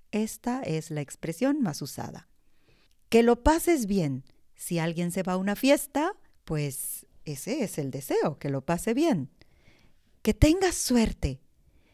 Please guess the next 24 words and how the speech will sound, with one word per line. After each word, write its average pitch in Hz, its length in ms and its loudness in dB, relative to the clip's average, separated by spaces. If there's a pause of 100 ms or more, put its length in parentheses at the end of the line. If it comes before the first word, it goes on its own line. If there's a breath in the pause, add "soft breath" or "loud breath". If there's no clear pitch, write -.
Si - 240 -4
alguien, 285 580 2 (220 soft breath)
por 165 140 -2
ejemplo, 165 480 -2
va 151 100 -4
a 147 40 -2
una 147 140 -2
entrevista 156 560 -4
de 165 120 -2
trabajo 302 680 0 (180)
o 151 140 -8
tiene 180 640 -2
algún 160 360 -6
proyecto 208 560 0
que 226 120 2
va 214 80 0
a 214 60 2
iniciar, 226 540 0
bueno, 151 420 0
le 226 140 2
deseamos 202 540 0
suerte. 143 640 -4 (680)
Que 240 100 6
aproveche. 240 800 2